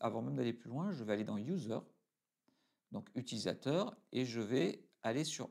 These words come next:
All User. Donc, je me reconnais tout de suite ici, mon utilisateur est Flot,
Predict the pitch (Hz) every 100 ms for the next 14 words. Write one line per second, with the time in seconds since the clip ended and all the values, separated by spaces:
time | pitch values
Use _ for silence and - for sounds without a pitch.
0 | - 156 139 110 - - _ _ _ _
1 | _ _ _ _ _ - - 101 101 123
2 | 123 113 104 98 98 101 101 120 - -
3 | - - - 180 233 - - - 107 110
4 | 107 107 - - - - - - 107 -
5 | 180 226